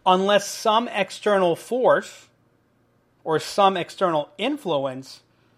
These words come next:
has created the requirement that a change in process is necessary to achieve a better result.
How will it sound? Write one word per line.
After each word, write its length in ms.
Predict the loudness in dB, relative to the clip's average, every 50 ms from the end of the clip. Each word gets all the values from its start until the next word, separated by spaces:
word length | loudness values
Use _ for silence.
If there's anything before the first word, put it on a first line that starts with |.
| _ _ _ _ _ _ _ _ _
has 480 | -6 -2 0 2 4 2 2 0 -4 -14 _ _ -20
created 920 | -10 -6 -4 -4 -2 0 2 2 2 4 4 2 2 0 -2 -10 -18 -8 -4
the 360 | 0 2 2 2 2 2 0
requirement 880 | -6 -12 -12 -12 -2 2 4 4 4 4 2 -2 -4 -10 -16 -18 -20 _ _ _ _ _ _ _ _ _ _ _ _ _ _ _ _ _
that 280 | -8 0 4 4 4 4
a 160 | 2 0 -2
change 460 | -2 -4 -4 -2 -2 -2 -2 -2 -2 -4
in 160 | -4 -6 -6
process 580 | -4 0 2 4 4 4 2 0 -2 -2 -4
is 180 | -6 -12 -10 -4
necessary 880 | 0 0 0 0 -4 -10 -10 -8 -4 -2 -2 -2 -2 -2 -6 -10 -14 -18 _ _ _ _ _ _ _ _ _ -8
to 220 | -4 -2 0 0
achieve 360 | 0 0 -2 -4 -4 -2 -2 -2
a 60 | -2
better 240 | -2 -2 -4 -4 -6
result. 400 | -8 -6 -6 -6 -6 -6 -10